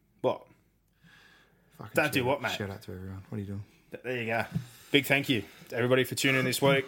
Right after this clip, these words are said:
Speaker 2: I've got a
Speaker 1: Origin.
Speaker 2: couple of games. I reckon Brisbane Penrith, Friday night game. That's a good game. Companion looks all right.
Speaker 1: Yeah.
Speaker 2: That's on the tw-, that's round nineteen.
Speaker 1: What
Speaker 2: Round
Speaker 1: else you got?
Speaker 2: twenty, Roosters Dragons.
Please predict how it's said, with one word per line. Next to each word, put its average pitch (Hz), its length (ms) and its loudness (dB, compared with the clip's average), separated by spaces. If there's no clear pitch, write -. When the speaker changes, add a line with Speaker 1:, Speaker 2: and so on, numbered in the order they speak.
Speaker 2:
I've - 60 -18
got 123 80 6
a - 40 8
Speaker 1:
Origin. 175 240 4
Speaker 2:
couple 180 140 2
of 117 40 -2
games. 147 400 -2
I 135 60 0
reckon 135 400 0
Brisbane 135 400 0
Penrith, 160 320 -2
Friday 123 340 0
night 127 240 0
game. 170 240 0
That's 131 200 -2
a - 20 -6
good 110 180 -2
game. 117 240 0
Companion 120 580 -2
looks 123 240 -4
all 113 80 2
right. 165 240 -2
Speaker 1:
Yeah. 113 140 2
Speaker 2:
That's 123 120 2
on 127 120 0
the 120 240 0
tw-, 135 220 -4
that's 127 220 -2
round 123 260 0
nineteen. 123 480 0
Speaker 1:
What 143 100 4
Speaker 2:
Round 139 140 4
Speaker 1:
else - 80 -4
you 101 60 -2
got? - 40 -2
Speaker 2:
twenty, 147 340 2
Roosters 139 400 0
Dragons. 139 600 -2